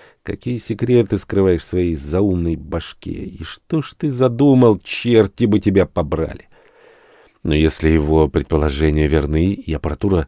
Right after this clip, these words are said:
связной Б М П позволяет поддерживать связь с будущим, то тут снова возникают вопросы. Может ли аппаратура быть запущена дистанционно из двадцать первого века и сыграть роль приводного радиомаяка для команды спасателей,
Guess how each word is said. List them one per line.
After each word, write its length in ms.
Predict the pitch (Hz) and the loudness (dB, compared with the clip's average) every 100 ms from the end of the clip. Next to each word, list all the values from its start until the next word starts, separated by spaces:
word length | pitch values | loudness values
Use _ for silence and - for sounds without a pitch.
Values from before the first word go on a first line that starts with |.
| _ | _
связной 500 | - 92 87 87 92 | -8 -2 -2 0 0
Б 120 | 85 | 2
М 80 | 87 | 0
П 160 | 104 92 | 0 -2
позволяет 480 | 82 78 95 92 | -2 0 2 2
поддерживать 560 | - 87 82 90 85 80 | 0 -2 -2 -2 -4 -6
связь 300 | - 95 82 | -2 0 0
с 120 | 78 | -4
будущим, 520 | 76 92 113 - 135 - | -6 -4 -2 -2 -2 -4
то 100 | 85 | -10
тут 160 | 85 85 | -10 -10
снова 320 | - 135 120 | -4 0 0
возникают 400 | 78 82 78 73 | -2 -8 -10 -8
вопросы. 440 | 160 - 82 - - - - - | -8 -8 -12 -14 -20 -20 -20 -10
Может 360 | - 92 85 78 | 0 2 0 -2
ли 80 | 82 | -2
аппаратура 540 | 80 87 85 - 113 | 0 0 0 2 2
быть 240 | 85 101 85 | 2 0 2
запущена 540 | 92 - 104 - 92 | 0 0 -4 -2 -4
дистанционно 800 | 87 87 104 95 - 127 85 78 | -4 -6 -4 -2 2 4 4 0
из 140 | 73 | -4
двадцать 300 | 80 82 - | -2 -4 -2
первого 240 | 98 87 82 | -2 -2 0
века 280 | 143 - | -2 0
и 60 | 85 | -2
сыграть 380 | - 85 107 101 | -2 -4 -4 0
роль 220 | 107 104 - - | 0 0 -4 -6
приводного 640 | - 98 90 95 107 101 - | 0 2 2 2 2 2 0
радиомаяка 760 | 98 - 95 98 110 - 123 | -2 0 0 0 -2 0 -2
для 100 | 76 | -2
команды 480 | 73 76 78 76 80 | -4 -4 -4 -2 -4
спасателей, 760 | - 87 82 95 107 127 135 | -4 -6 -4 -4 -4 -4 -6